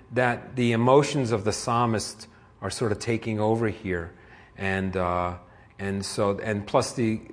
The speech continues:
the poetic language of the Psalms may exaggerate that. So, psalmist here is praying for God to bring forth the judgment, um, and not taking the vengeance himself. So in verse six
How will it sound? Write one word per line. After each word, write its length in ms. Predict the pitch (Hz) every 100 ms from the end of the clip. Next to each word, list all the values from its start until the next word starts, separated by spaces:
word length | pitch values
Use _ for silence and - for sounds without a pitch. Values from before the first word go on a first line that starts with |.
| - 107 131
the 80 | 113
poetic 560 | - 123 120 113 110 104
language 680 | 107 110 104 101 87 - - - -
of 140 | 101
the 80 | 101
Psalms 560 | - 110 101 92 90 104
may 180 | 101
exaggerate 800 | 95 92 101 95 95 92 82 78
that. 220 | - 80 -
So, 300 | 110 101 - - - - - -
psalmist 480 | - 147 156 160 -
here 140 | 156
is 100 | 143
praying 400 | 147 - 147 156
for 160 | 139 139
God 240 | 139 139
to 60 | 135
bring 240 | 120 139
forth 360 | 135 147 143 139
the 100 | 113
judgment, 760 | 107 127 147 135 135 127 - - - - - - - -
um, 520 | 120 117 113 107 110 -
and 200 | 117 123
not 280 | 139 185 190
taking 340 | 196 190 160
the 60 | 143
vengeance 500 | 127 131 127 123 -
himself. 420 | 117 - 120 90
So 220 | - 127 117
in 60 |
verse 300 | 113 143 147
six 440 | - 165 165 -